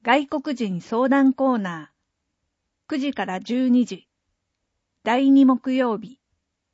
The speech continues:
タイ語。国際交流プラザ。十五時から十八時。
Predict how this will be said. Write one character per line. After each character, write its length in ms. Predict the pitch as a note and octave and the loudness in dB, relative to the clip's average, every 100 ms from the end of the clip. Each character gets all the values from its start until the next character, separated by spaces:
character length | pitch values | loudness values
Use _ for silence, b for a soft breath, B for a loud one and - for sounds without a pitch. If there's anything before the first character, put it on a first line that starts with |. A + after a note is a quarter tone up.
| _ _ _ _ _ _ _ _ _ _ _ | _ _ _ _ _ _ _ _ _ _ _
タ 140 | - C4 | -2 0
イ 120 | C4+ | 2
語。 240 | B3 B3 - _ _ _ _ _ _ _ _ _ _ _ | 2 0 -6 _ _ _ _ _ _ _ _ _ _ _
国 200 | - G#3 - | -10 -10 -4
際 300 | D4 D#4 C4+ | -2 -2 0
交 240 | D4 D4 | 2 2
流 220 | C4+ C#4+ | 2 -2
プ 140 | C4 C4 | -4 -2
ラ 180 | B3 | 0
ザ。 240 | G3+ F3+ _ _ _ _ _ _ _ _ _ _ | -2 -10 _ _ _ _ _ _ _ _ _ _
十 280 | _ C#4+ C#4+ | _ -2 0
五 120 | A#3+ | 0
時 160 | B3 A#3 | -2 -4
か 120 | F#3 | -6
ら 140 | F#3 F3+ | -8 -6
十 280 | A#3+ C4+ | -2 0
八 320 | C4+ B3 B3+ A3+ | 0 -4 -4 -6
時。 180 | G#3 | -10